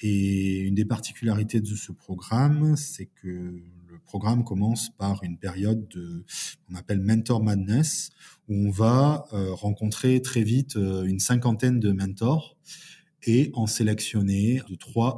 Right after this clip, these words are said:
à cinq qui vont, euh, nous accompagner et nous suivre, euh, tout le long du programme, euh, voire par la suite. Euh, il faut savoir que ce sont des gens en général qui sont issus de l'industrie, qui ont souvent fondé, cofondé,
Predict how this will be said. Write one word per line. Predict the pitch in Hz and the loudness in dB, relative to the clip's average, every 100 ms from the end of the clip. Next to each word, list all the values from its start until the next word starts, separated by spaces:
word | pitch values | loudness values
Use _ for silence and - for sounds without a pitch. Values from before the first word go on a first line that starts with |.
| 110 | -2
à | |
cinq | 104 - 123 139 - - | -2 0 0 0 -6 -16
qui | - 98 | -12 -10
vont, | 95 107 123 120 | -2 0 2 2
euh, | 95 92 | 0 -2
nous | 95 92 | -4 -4
accompagner | 95 98 92 90 95 110 131 120 | -6 -6 -8 -6 -2 0 2 2
et | 90 | -2
nous | 92 | -6
suivre, | - - 113 98 | -12 -6 -6 -6
euh, | 87 85 92 - - - | -12 -14 -18 -18 -18 -2
tout | 113 | 4
le | |
long | 110 110 | 4 4
du | 107 | 0
programme, | - 92 92 113 139 95 | -4 -10 -2 2 2 2
euh, | 85 85 87 | -2 -8 -4
voire | 104 110 - | -2 -2 -4
par | 92 | -8
la | 92 | -6
suite. | - 202 - _ _ - | -4 -4 -4 _ _ -8
Euh, | 92 90 | -6 -4
il | 98 | -4
faut | 107 | -2
savoir | 107 98 120 120 | 0 2 0 0
que | 107 | -4
ce | - - | -4 -8
sont | - 101 | -6 -2
des | 95 | -2
gens | 92 110 | 0 2
en | 107 | 2
général | 101 95 101 | 0 0 0
qui | 104 | 0
sont | - 95 | -4 -2
issus | - - 110 110 | -2 -2 0 0
de | 104 | 0
l'industrie, | 92 92 95 - 107 113 117 | -2 -4 -4 -4 2 4 2
qui | 120 90 | 0 -6
ont | |
souvent | 85 - 92 104 107 107 | -12 -12 -6 -2 0 -2
fondé, | - 107 101 104 107 | -4 -4 0 2 0
cofondé, | 110 123 - 110 98 104 113 | -2 -8 -6 -4 -2 0 0